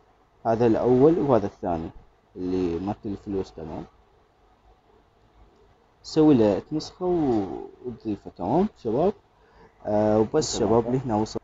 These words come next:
Speaker 1: لهنا شباب وصلنا لنهاية الحلقة. إذا عجبكم لا تنسوا تخلوا اللايك واشتراك،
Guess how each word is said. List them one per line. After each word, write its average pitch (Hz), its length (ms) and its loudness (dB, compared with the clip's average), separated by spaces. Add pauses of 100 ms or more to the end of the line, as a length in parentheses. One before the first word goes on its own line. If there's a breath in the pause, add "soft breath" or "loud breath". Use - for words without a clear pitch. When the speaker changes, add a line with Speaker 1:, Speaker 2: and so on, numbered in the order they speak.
(100)
Speaker 1:
لهنا 151 260 2
شباب 107 400 -2
وصلنا 87 300 -12
لنهاية 127 340 -2
الحلقة. 117 600 -8
إذا 98 180 -4
عجبكم 113 580 -6
لا 110 60 -2
تنسوا 101 280 -12
تخلوا 98 300 -8
اللايك 110 320 2 (100)
واشتراك، 101 520 -2